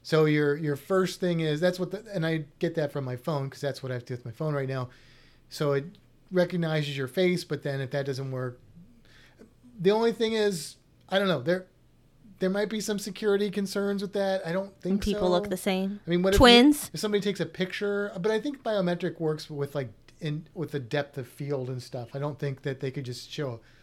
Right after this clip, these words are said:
Speaker 1: like, I don't think if I showed just a photograph to my phone, I don't think that would unlock
Speaker 2: No, but
Speaker 1: it.
Speaker 2: what if there was two of me? My twin could get into my phone.
Speaker 1: That's true.
Speaker 2: What
Speaker 1: That's
Speaker 2: if,
Speaker 1: true.
Speaker 2: what if I'm on a cruise with my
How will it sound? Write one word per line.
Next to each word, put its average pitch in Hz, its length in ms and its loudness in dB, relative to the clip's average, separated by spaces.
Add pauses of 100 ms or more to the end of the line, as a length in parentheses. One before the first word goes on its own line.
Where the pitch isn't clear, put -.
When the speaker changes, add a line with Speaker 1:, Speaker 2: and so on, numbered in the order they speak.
(240)
Speaker 1:
like, 160 200 -2
I 196 60 -2
don't 220 140 0
think 247 140 -2
if 226 60 0
I 196 100 4
showed 185 240 0
just 156 160 -6
a 123 100 -4 (320)
photograph 135 580 0 (480)
to 151 100 -8
my 131 160 -4
phone, 139 380 -4
I - 20 -4
don't 131 160 -6
think 135 140 -6
that 135 140 -6
would 127 100 -4
unlock 123 260 -8
Speaker 2:
No, 247 80 4
but 247 120 10
Speaker 1:
it. - 60 6
Speaker 2:
what 233 120 12
if 302 140 8
there 302 120 8
was 233 180 4
two 226 260 4
of 190 160 0
me? - 260 -6
My 202 220 4
twin 220 340 2
could 220 140 -2
get 170 160 -4
into 160 180 -8
my 147 120 -6
phone. 101 360 -10 (260)
Speaker 1:
That's - 220 -10
true. 160 360 -6 (460)
Speaker 2:
What 220 180 10
Speaker 1:
That's 262 180 12
Speaker 2:
if, - 40 -10
Speaker 1:
true. 214 240 0
Speaker 2:
what 254 160 12
if 320 180 8
I'm 233 380 8 (120)
on 214 200 8
a 247 80 4
cruise 196 380 2
with 185 180 2
my 214 220 8